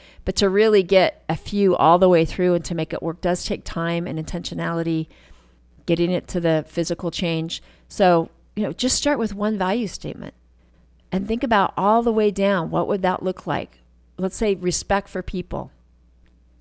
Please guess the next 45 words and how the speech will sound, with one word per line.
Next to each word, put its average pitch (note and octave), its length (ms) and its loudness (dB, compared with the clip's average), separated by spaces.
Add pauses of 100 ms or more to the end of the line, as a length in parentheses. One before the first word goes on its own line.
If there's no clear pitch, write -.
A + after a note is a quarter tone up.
(160)
right? F#3+ 280 2
That F3 260 2
I F3+ 220 2 (100)
learned F3+ 400 -2
from F3+ 100 -12
my D#3+ 100 -4
great D#3+ 240 -6
friend E3+ 180 -6
Max D#3+ 240 -8
Brown. G#3 280 0 (540)
Lean, G#3 640 -2 (280)
which F3+ 220 -2
I've E3+ 120 -2
studied F3 480 0
a - 80 -8
lot D3+ 340 0
and D3+ 80 -8
practice - 460 -6
it G#3 220 -4 (100)
back D3+ 260 -4
in D#3 400 -8 (180)
a - 80 -14
different E3+ 340 -6
lifetime G#3+ 420 -6
and D#3+ 200 -8
s-, - 180 -18
use E3 260 -8 (100)
el-, E3+ 180 0
elements E3+ 360 -2
of D#3 60 -6
it - 140 -6
still - 200 -6
today, E3+ 580 2 (460)
although E3+ 220 0
very, D#3+ 420 2 (300)
you E3 60 -2
know, D3+ 240 -2 (120)
very D#3+ 220 2
specifically - 680 -4
where D#3 140 -2
I'm D#3 100 -4
gonna D#3 140 -4
use E3 180 -2
it. D3+ 140 0
But - 160 0